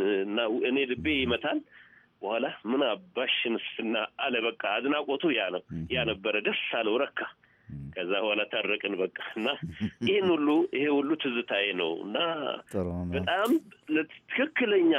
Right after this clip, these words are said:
Speaker 1: የትወና አቅጣጫ እንዲኖረኝ ያደረገኝ ጋሽ አባተ ነው።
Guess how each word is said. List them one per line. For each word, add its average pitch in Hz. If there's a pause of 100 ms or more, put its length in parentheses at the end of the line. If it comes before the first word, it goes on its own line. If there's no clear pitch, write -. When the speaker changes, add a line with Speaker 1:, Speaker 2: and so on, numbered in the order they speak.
(120)
Speaker 1:
የትወና 120 (260)
አቅጣጫ 120 (680)
እንዲኖረኝ 147 (880)
ያደረገኝ 151 (420)
ጋሽ 147
አባተ 143
ነው። 87